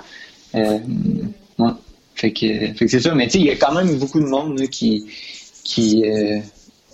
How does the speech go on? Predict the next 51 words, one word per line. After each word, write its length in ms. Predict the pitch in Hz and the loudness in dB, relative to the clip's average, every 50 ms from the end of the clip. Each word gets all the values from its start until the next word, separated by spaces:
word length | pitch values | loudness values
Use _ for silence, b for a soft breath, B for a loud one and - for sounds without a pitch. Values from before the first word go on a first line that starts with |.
| - - _ _ _ - - | -20 -20 _ _ _ -4 -2
un 120 | 135 139 | 0 2
peu 160 | - - 160 | 4 4 4
comme 220 | 156 160 143 139 127 | 4 2 0 0 -2
tu 160 | - - 135 | -2 0 0
le 60 | 127 | 0
disais 280 | 120 117 120 120 135 151 | 0 -2 0 2 2 2
un 140 | 151 139 123 | 2 0 -2
peu, 160 | - 156 165 | 0 0 2
là, 180 | 170 165 165 | 2 0 -2
tu 140 | 160 - 143 | -2 -4 -6
sais, 20 | 127 | -6
qui 420 | - - 113 113 110 107 104 107 - - - _ _ | -4 0 0 2 2 0 -2 -6 -10 -18 -20 _ _
font 200 | - 127 123 120 | -2 0 2 4
des 120 | 123 120 | 4 2
bouts 180 | 117 117 131 131 | 4 2 2 0
de 60 | - | 0
phrases 360 | - - - 127 127 127 123 | -2 0 2 2 2 2 0
en 100 | 117 110 | -2 -2
français 440 | - - 110 107 107 - 123 123 123 | -2 -2 -2 -2 -2 0 0 2 2
et 40 | 117 | 2
d'autres 280 | 117 117 113 113 - 113 | 2 0 0 0 -2 -4
en 100 | 107 110 | -4 -2
anglais. 340 | 107 107 107 117 - - B B B B B B B B B - | 0 0 2 0 0 -2 B B B B B B B B B 0
Mais 440 | - 120 127 139 156 160 160 - - _ _ - - | 2 4 4 2 2 -2 -4 -8 -14 _ _ -6 -2
quand 140 | - 147 156 | 0 0 2
je 60 | 165 | 0
suis 200 | - - 147 139 | 0 2 2 4
allé 160 | 131 127 139 | 4 4 2
en 140 | 147 147 131 | 0 -2 -2
France, 360 | - - 139 147 165 165 - | -4 -6 -6 -6 -6 -8 -10
ça 100 | - 113 | -10 -12
m'a 140 | 117 113 110 | -10 -10 -12
quand 380 | - - - 135 131 131 131 139 | -12 -6 -4 -2 -2 0 -2 -2
même 120 | 147 151 147 | -2 -2 -2
surpris. 520 | - - 123 - - - 139 147 156 156 B B B B B B B B _ | -2 -2 -4 -4 -2 0 2 2 2 0 B B B B B B B B _
Tu 80 | - 135 | 0 2
sais, 20 | |
des 200 | 135 131 127 127 | 4 4 4 4
mots 220 | 123 127 139 156 156 | 4 4 4 4 4
comme, 280 | 151 151 135 131 127 123 | 4 2 0 0 0 -2
euh, 260 | 117 117 117 113 113 | -2 -4 -4 -6 -6
je 100 | 110 - | -6 -4
pense, 420 | - 151 160 156 - - - - _ _ _ _ _ _ _ _ _ _ _ _ _ | -4 -4 -2 -4 -6 -10 -14 -16 _ _ _ _ _ _ _ _ _ _ _ _ _
je 60 | - | -2
pense 220 | - 185 208 202 - | 0 2 2 2 0
que 60 | - 143 | 0 -2
c'était 80 | - | -2
canneberge. 840 | - - 165 156 156 147 139 139 139 147 156 151 131 110 104 - - _ _ - | 0 0 0 0 0 2 2 2 2 2 2 0 -2 -6 -10 -12 -16 _ _ -10
J'essayais 280 | 127 120 - 143 151 143 | -10 -4 0 0 0 0
de 60 | 127 | 2
dire, « 320 | 127 139 147 147 139 143 | 2 2 2 2 0 -4